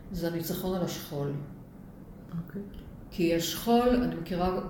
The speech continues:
Speaker 1: כתוצאה ממה שקרה לנו, אני מכירה המון משפחות, לצערי. גם במיוחד בשנה הראשונה היינו בקבוצת תמיכה של הורים שכולים וכל זה.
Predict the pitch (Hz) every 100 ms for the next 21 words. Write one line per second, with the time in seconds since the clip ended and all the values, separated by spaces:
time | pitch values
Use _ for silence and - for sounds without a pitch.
0 | 160 - - - 160 - 175 180 160 151
1 | 175 160 160 214 240 196 175 175 160 160
2 | 156 156 175 160 160 160 - - - 160
3 | 170 170 160 160 - - 147 - - 139
4 | 143 135 - 151 147 143 143 - - -
5 | - - - - 156 147 151 147 - 170
6 | 160 156 - 147 156 156 - 156 160 156
7 | 151 151 151 - - - 160 170 147 143
8 | 151 160 - 208 180 156 - 147 - 151
9 | 156 - 180 185 175 196 - - 165 156
10 | 156